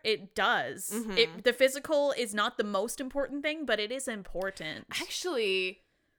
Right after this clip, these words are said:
Speaker 2: that's a good point, 'cause
Speaker 1: Yeah.
Speaker 2: only, the only two couples that didn't fuck that first bit are the ones that aren't together, 'cause even though Gia and Damien didn't get married, they're still together.
Speaker 1: Mm-hmm.
Speaker 2: Oh,
Speaker 1: Yeah.
Speaker 2: that's an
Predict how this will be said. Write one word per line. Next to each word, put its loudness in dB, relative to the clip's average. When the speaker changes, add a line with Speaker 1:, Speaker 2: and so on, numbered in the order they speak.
Speaker 2:
that's 0
a 4
good 2
point, 0
'cause -6
Speaker 1:
Yeah. -2
Speaker 2:
only, 2
the -6
only 0
two -6
couples -2
that 0
didn't -4
fuck 0
that -4
first -4
bit 2
are 0
the -2
ones -4
that -4
aren't -8
together, -6
'cause -10
even -6
though -2
Gia -6
and -6
Damien -8
didn't -14
get -8
married, -4
they're -8
still -12
together. -8
Speaker 1:
Mm-hmm. -10
Speaker 2:
Oh, -4
Speaker 1:
Yeah. -16
Speaker 2:
that's -4
an -8